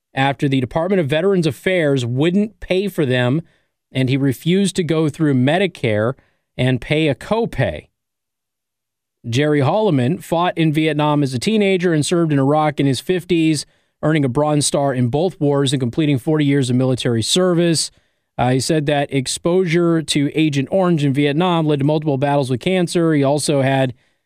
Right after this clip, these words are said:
uh, says he has diabetes, which led to gangrene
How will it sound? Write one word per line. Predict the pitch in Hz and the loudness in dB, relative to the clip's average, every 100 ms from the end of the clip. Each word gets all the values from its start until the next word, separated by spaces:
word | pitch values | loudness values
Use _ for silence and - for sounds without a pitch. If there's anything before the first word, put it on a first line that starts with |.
| _ _ | _ _
uh, | - 123 | -6 -2
says | 160 135 | 0 0
he | |
has | 139 127 | 0 0
diabetes, | 135 131 123 156 156 147 135 | 0 0 0 0 2 2 0
which | 127 131 | -2 -2
led | 123 135 131 120 | -2 0 0 -2
to | 135 123 120 | 0 0 0
gangrene | 110 156 165 151 120 101 107 | 0 0 2 0 0 -2 -4